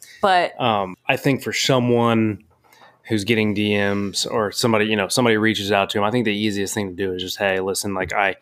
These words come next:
Speaker 2: appreciate, you know, if they, if they're making fun of themselves like I did, or, like, trying to make a joke, hey, listen, I appreciate your humor. Just not, not interested in finding someone.
Speaker 1: Mm-hmm.
Speaker 2: But if they're not,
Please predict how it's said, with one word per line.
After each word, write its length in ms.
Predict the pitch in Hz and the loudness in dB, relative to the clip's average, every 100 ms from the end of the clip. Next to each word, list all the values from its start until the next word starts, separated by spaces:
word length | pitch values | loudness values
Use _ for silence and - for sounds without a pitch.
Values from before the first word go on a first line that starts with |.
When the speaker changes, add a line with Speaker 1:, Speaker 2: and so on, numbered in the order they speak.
| - - - - | -16 -20 -20 -4
Speaker 2:
appreciate, 960 | 139 - - 156 147 160 151 151 156 - - - _ | -2 -2 0 2 4 4 4 2 0 -8 -20 -20 _
you 80 | 151 | 0
know, 180 | 120 110 | 2 2
if 180 | 127 127 | 0 0
they, 140 | 127 117 113 | 0 0 -2
if 120 | 135 | -4
they're 80 | 123 | -2
making 280 | 117 131 123 | 0 0 0
fun 120 | 123 | 0
of 60 | 120 | 0
themselves 460 | 117 101 117 113 110 | 0 -2 0 0 0
like 160 | 107 101 | 0 2
I 160 | 107 | 2
did, 280 | 107 110 107 | 2 2 2
or, 60 | 104 | 0
like, 160 | 95 | -2
trying 160 | - 120 | 0 0
to 40 | |
make 120 | 110 107 | 0 -2
a 40 | |
joke, 260 | 92 104 101 | 0 0 2
hey, 120 | 107 | 2
listen, 260 | 104 98 110 | 2 2 2
I 60 | |
appreciate 420 | 101 110 - 107 | 2 0 0 0
your 80 | 104 | -2
humor. 460 | 101 101 101 101 - _ _ _ _ | -2 0 2 0 -2 _ _ _ _
Just 180 | - 107 | -4 -2
not, 400 | 104 95 92 90 - _ _ - | 0 2 2 0 -4 _ _ -2
not 460 | 110 101 95 - - | 2 4 2 0 -4
interested 400 | 113 107 - 101 | -2 0 0 2
in 300 | 98 95 90 _ _ _ - | 0 -2 -8 _ _ _ -18
finding 460 | - 107 95 101 98 | -2 0 2 0 2
someone. 540 | 110 104 107 107 110 | 2 4 4 2 0
Speaker 1:
Mm-hmm. 420 | 220 202 185 185 - _ | 0 2 0 -2 -6 _
Speaker 2:
But 340 | 110 110 104 - | -2 0 0 -2
if 120 | 127 | -2
they're 140 | 117 104 | -2 0
not, 720 | 104 113 120 120 104 - | 0 2 4 4 2 -2